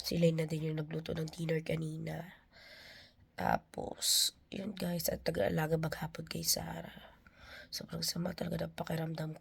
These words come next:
ko. But thankful ako kasi less na nga. So, kanina nagpunta kami sa,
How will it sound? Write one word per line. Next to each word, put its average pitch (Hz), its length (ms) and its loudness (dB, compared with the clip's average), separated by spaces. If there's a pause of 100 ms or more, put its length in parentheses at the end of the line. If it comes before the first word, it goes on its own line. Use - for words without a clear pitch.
ko. 165 400 4 (1200)
But 165 140 -2 (180)
thankful 170 540 4 (100)
ako 156 480 -2
kasi - 540 -4 (100)
less - 480 6 (160)
na 165 220 -2
nga. 151 120 0 (1120)
So, - 240 8
kanina 190 400 10
nagpunta 170 480 2
kami 175 480 4
sa, 190 680 6